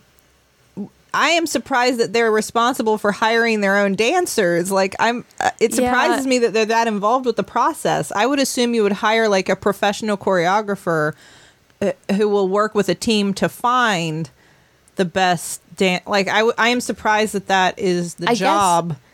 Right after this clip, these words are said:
Speaker 1: of the singer.
Speaker 2: I guess that's why it was such a personal thing, 'cause I don't know if that typically would be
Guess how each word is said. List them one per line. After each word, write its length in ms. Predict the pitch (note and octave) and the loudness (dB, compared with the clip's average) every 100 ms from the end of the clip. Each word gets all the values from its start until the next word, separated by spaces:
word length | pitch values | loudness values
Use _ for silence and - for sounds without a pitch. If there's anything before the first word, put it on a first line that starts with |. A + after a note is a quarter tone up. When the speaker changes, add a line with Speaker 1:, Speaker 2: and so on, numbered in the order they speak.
| _ _ - | _ _ -4
Speaker 1:
of 200 | F3+ D#3 | -2 0
the 80 | D#3+ | -2
singer. 540 | - A#3+ F#3+ C#3+ D3+ - | 0 0 0 -2 -6 -2
Speaker 2:
I 80 | A#3 | -2
guess 240 | B3 D4+ | 0 0
that's 180 | D4+ C#4+ | 0 -2
why 160 | A#3 A#3 | 0 0
it 80 | - | 0
was 120 | G3+ | -2
such 280 | - G#3+ - | 0 -2 0
a 100 | G3 - - - | -4 -6 -18 -6
personal 460 | - A3 - C#4 C#4 | -2 -2 0 -2 -2
thing, 400 | - D4 D4 D4 _ _ _ _ _ _ | 0 -2 -4 -10 _ _ _ _ _ _
'cause 160 | A3+ G#3+ | -2 2
I 60 | G#3+ | 2
don't 100 | G#3+ | 2
know 120 | A3 | 0
if 60 | G3+ | 2
that 140 | F#3+ | 0
typically 400 | - G3 G3 F3 | 0 0 0 -2
would 380 | F3+ F#3+ G3+ - | 0 0 0 0
be 320 | G#3+ G#3+ | -2 0